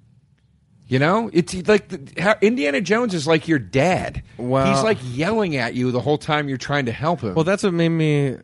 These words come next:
Speaker 2: think. That's what I instantly thought of when you said your friend Karen wants to be <laughs> rescued by the angry ice cube, being like, "Come on."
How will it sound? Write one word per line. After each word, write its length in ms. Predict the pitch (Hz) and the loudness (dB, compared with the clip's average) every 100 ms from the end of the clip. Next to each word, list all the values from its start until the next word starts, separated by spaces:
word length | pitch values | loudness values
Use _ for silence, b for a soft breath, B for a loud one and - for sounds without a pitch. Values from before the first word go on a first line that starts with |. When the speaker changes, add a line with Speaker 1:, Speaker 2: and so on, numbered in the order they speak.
| - - | -16 -2
Speaker 2:
think. 260 | 151 139 | -2 0
That's 180 | 131 151 | 0 2
what 100 | 165 | 2
I 80 | 127 | 4
instantly 400 | 127 143 139 123 | 2 2 2 2
thought 220 | 127 117 | 2 2
of 120 | 113 | 2
when 100 | 113 | 2
you 80 | 113 | 0
said 240 | 107 117 110 | 0 0 2
your 120 | 107 | -2
friend 360 | - 117 107 | 0 -2 -2
Karen 640 | 98 117 113 113 98 98 107 b b b b b - | -2 0 2 0 -2 -4 -10 b b b b b -4
wants 320 | 113 117 113 | 0 0 0
to 80 | 117 | 0
be 100 | 117 | 2
<laughs> 0 | |
rescued 380 | 110 - - 120 | 2 0 0 0
by 340 | 113 107 - - - | 2 2 -2 -10 -6
the 200 | 113 104 | -4 0
angry 400 | 120 120 110 104 | 0 2 4 4
ice 160 | 113 - | 2 0
cube, 160 | 110 | -2
being 120 | 107 | 0
like, 160 | 107 101 | -2 0
"Come 200 | 151 160 | 0 2
on." 380 | 156 143 117 | 2 2 0